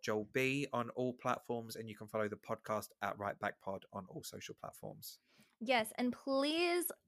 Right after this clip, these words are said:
Speaker 2: listen to the podcast, guys, because it is so great. I love hearing a perspective of somebody from the U K and then somebody from Australia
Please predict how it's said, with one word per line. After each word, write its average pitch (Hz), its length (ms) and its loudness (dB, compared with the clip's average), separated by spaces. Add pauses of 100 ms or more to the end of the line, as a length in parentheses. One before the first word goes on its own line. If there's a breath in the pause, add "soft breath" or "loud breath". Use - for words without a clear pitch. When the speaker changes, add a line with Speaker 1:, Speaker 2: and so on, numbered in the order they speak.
(140)
Speaker 2:
listen 285 580 4
to 247 360 4
the 226 60 0
podcast, 196 560 4
guys, 180 300 4
because 196 320 -4
it 202 80 0
is 202 180 -2
so 247 280 4
great. 190 440 6
I 185 120 6
love 214 500 6
hearing 208 580 2 (120)
a 185 80 -2
perspective 196 540 -2
of 196 100 -2
somebody 190 260 -2
from 185 300 -4 (140)
the 190 60 -2
U 190 180 -2
K 190 340 4
and 196 120 -2
then 185 120 -4
somebody 196 280 -2
from 196 200 -4
Australia 185 840 2